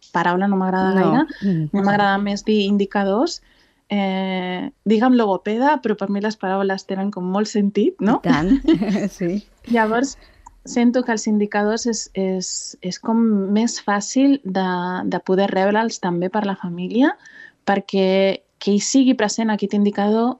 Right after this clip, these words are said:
Speaker 1: torno a dir, no vol dir que, eh, el diagnòstic, eh,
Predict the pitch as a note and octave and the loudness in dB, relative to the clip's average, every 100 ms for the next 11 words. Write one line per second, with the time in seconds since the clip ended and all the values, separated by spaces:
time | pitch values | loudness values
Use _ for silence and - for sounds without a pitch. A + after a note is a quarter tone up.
0 | _ G#3+ G#3 G3+ G3+ G#3+ - - A3+ B3+ | _ -2 0 0 0 0 -2 2 4 4
1 | A#3+ G3+ G3 F#3+ G#3 F4 _ _ _ _ | 4 2 2 2 0 -2 _ _ _ _
2 | _ _ - F#3 G3 B3 - F3 F3 F3 | _ _ -2 0 2 0 -2 -4 -2 -2
3 | F#3 - F#3+ F#3 F#3+ F3+ G3+ G#3+ - - | -4 -4 -2 2 2 2 0 0 -2 -2
4 | G3 F3 - - E3 E3+ F3 F#3+ - | -2 -4 -10 -8 -6 -4 -4 -4 -4